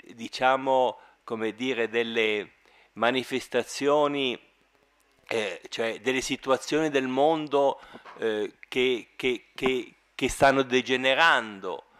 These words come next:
o le si-, non so, le situazioni dove sono delle leggi c-, contro le donne, vedi in, in, in Iran o in Afghanistan. Cioè, noi, io, io vedo un po' così la memoria della Shoah. Io,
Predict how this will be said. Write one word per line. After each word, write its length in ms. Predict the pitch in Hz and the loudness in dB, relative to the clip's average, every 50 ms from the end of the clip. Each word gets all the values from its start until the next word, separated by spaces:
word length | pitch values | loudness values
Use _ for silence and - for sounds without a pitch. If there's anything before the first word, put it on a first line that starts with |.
| - - - _ _ | -20 -20 -20 _ _
o 220 | - - 113 107 - - | -10 -8 -8 -8 -8 -10
le 180 | 120 120 120 110 | -10 -8 -8 -8
si-, 220 | - - 107 - - | -8 -10 -12 -14 -16
non 200 | - - 92 92 | -14 -12 -12 -10
so, 220 | - - 127 - - | -4 -2 0 0 -2
le 80 | - - | -4 -8
situazioni 680 | - 117 - - 120 113 - - - 131 131 131 139 | -14 -14 -6 -4 -2 -2 -2 -2 -2 -2 0 0 0
dove 240 | 127 127 123 120 117 | -2 -2 -2 -2 -4
sono 480 | - - 123 120 120 120 113 107 - - - - - - _ | -4 -4 -4 -4 -2 -2 -2 -4 -6 -8 -16 -20 -20 -20 _
delle 240 | - 113 117 117 120 | -6 -2 0 0 2
leggi 600 | 117 120 135 139 131 120 110 113 123 131 117 - | 2 2 2 2 0 -2 -6 -6 -4 -4 -4 -4
c-, 220 | - - - - - | -4 -6 -6 -6 -4
contro 380 | - 127 123 123 110 - 123 | -2 -2 -2 -2 -2 -2 0
le 140 | 120 120 123 | 0 0 2
donne, 500 | 123 151 160 151 139 120 113 110 104 101 | 4 6 6 6 6 4 0 -2 -2 -2
vedi 280 | 95 104 107 101 107 107 | -2 -4 -6 -6 -8 -8
in, 120 | 101 107 | -8 -8
in, 640 | 113 117 - 104 107 107 104 107 113 - 107 107 - - | -8 -8 -8 -8 -8 -8 -8 -12 -14 -12 -12 -12 -12 -12
in 240 | - 113 113 113 117 | -12 -12 -10 -8 -6
Iran 540 | 127 135 143 139 123 131 127 127 127 127 | -4 -2 -2 0 2 4 4 2 2 2
o 140 | 123 123 123 | 2 2 2
in 140 | 120 123 120 | 2 2 0
Afghanistan. 1160 | 120 120 - 135 135 147 156 151 139 127 117 113 107 104 104 - - _ 113 101 98 95 104 - | 0 0 -2 -4 0 4 4 4 4 4 2 -2 -6 -8 -10 -12 -10 _ -4 -4 -4 -4 -8 -10
Cioè, 380 | - - - 180 147 117 101 - - - _ _ _ - - - - - - _ | -6 2 4 4 4 4 2 -2 -10 -20 _ _ _ -20 -20 -20 -20 -20 -18 _
noi, 520 | - 196 220 220 175 143 135 123 131 - - _ _ _ _ _ _ _ | 0 2 4 6 6 4 4 2 -2 -4 -8 _ _ _ _ _ _ _
io, 260 | _ 165 202 196 147 - | _ 2 2 2 2 4
io 320 | 196 214 190 131 - - | 4 4 4 4 2 0
vedo 260 | - 127 165 165 143 156 | 0 0 2 2 2 0
un 120 | 143 120 | -2 0
po' 160 | - 165 147 | 2 0 2
così 380 | - - 151 139 131 135 131 113 | 2 0 -4 -2 -2 -2 0 0
la 120 | 104 101 | 0 0
memoria 400 | 98 95 95 95 98 98 92 95 | 0 -2 -2 0 0 0 0 0
della 240 | 90 92 92 92 90 | -2 -2 -2 -2 -4
Shoah. 420 | - - - 98 87 85 82 76 - _ _ _ - - | -6 -6 -4 -4 -4 -4 -4 -6 -12 _ _ _ -12 -4
Io, 200 | 175 196 180 - | -2 -2 -2 -2